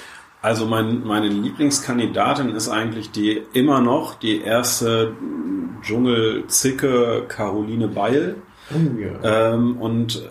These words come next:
Speaker 1: in Verbindung mit ihr möchte ich auch, äh, eine der Dschungelprüfungen, die nie wieder vorgekommen ist, die würde ich wirklich mal wieder <laughs> gerne sehen. Und zwar die Prüfung mit den, äh, Straußen. Ja. <laughs> Die, die hat man nie wieder gebracht, weil vielleicht
Speaker 2: Ich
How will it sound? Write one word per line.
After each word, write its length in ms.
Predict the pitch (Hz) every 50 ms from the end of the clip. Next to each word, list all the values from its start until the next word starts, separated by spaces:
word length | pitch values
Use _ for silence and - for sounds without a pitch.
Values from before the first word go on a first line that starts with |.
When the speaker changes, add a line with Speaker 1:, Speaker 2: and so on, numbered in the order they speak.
| -
Speaker 1:
in 180 | - 135 135 -
Verbindung 560 | - - 147 123 123 135 143 151 151 143 135
mit 220 | 123 120 120 120 123
ihr 240 | 131 139 143 139
möchte 420 | 127 123 120 127 135 135 - - 131
ich 300 | 120 123 120 - - -
auch, 500 | - 110 120 127 123 120 120 - - -
äh, 460 | 113 110 110 110 110 110 113 113 113 - - - - - -
eine 280 | - 107 117 123 117
der 400 | 113 110 107 110 113 113 - 110
Dschungelprüfungen, 600 | 110 117 131 135 135 - - 139 - - 127 113
die 60 | 107
nie 220 | 110 110 113 117 127
wieder 180 | 156 139 123
vorgekommen 580 | 123 - - 135 143 151 143 147 120 107 101 104
ist, 180 | 104 98 - -
die 120 | 123 123
würde 140 | 127 135 123
ich 100 | 117 120
wirklich 240 | 120 117 - - -
mal 120 | - -
wieder 140 | - 117 123
<laughs> 0 |
gerne 340 | 120 - - 143 139 147 143
sehen. 340 | 143 120 127 113 - - - - - - - - -
Und 140 | - 120 110
zwar 260 | - - 117 120 117
die 160 | 117 127 127
Prüfung 480 | 123 131 - - 139 139 139 - 135 131
mit 160 | 127 120 120
den, 240 | - 95 101 170 143
äh, 260 | - 156 151 127 -
Straußen. 960 | - - - - - - - 123 143 - - - 120 - - 156 131 - - - - - - 226 214 - -
Ja. 280 | - 113 110 113 120 120 - - - - - - - -
<laughs> 540 | - 113 117 120 - 160 - - 131 110 -
Die, 60 | 143 123
die 120 | 123 123 123
hat 180 | 160 - -
man 180 | 156 143 131 127
nie 160 | 131 147 139
wieder 220 | 180 175 151 135
gebracht, 520 | 131 131 120 117 113 123 - - - - - - - - - - -
weil 200 | 127 127 135 143
vielleicht 280 | - 147 147 143 -
Speaker 2:
Ich 60 | -